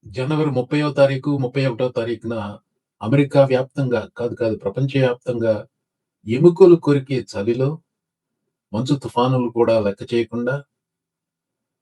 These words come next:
వివిధ నగరాల్లో ట్రంప్కి వ్యతిరేకంగా నిరసన ప్రదర్శనలు జరిగాయి. మినియాపోలిస్‌లో అయితే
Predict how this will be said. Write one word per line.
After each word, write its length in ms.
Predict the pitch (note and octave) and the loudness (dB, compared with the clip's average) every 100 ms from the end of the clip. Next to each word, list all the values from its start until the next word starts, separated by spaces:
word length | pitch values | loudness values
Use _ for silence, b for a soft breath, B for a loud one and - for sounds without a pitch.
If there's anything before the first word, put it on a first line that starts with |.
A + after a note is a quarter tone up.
| _ _ - B2+ | _ _ -2 4
వివిధ 240 | F3+ D3 C#3+ B2 | 6 6 6 4
నగరాల్లో 520 | A#2+ C#3 C#3 A#2+ A2+ B2 C3+ _ _ _ _ _ _ _ _ - | 6 8 6 4 -2 -4 -10 _ _ _ _ _ _ _ _ -2
ట్రంప్కి 340 | E3+ D#3+ D3+ A#2+ | -2 2 2 2
వ్యతిరేకంగా 640 | A#2 C3+ C#3 C3 B2 A2+ A#2 | -2 0 -2 -2 -6 -4 -2
నిరసన 280 | G#2+ A#2 D3 B2 | -4 -2 0 2
ప్రదర్శనలు 500 | A#2 A2+ - A2+ G#2 | 2 2 -2 -4 -2
జరిగాయి. 400 | G2+ G2 G2 G2 C3 C3 _ _ _ _ _ _ _ _ _ _ _ - G2+ | -2 -2 -4 -6 -10 -14 _ _ _ _ _ _ _ _ _ _ _ -8 0
మినియాపోలిస్‌లో 560 | A2+ F3 E3 D3 C#3 B2+ | 6 6 6 2 0 -2
అయితే 180 | A#2+ | -2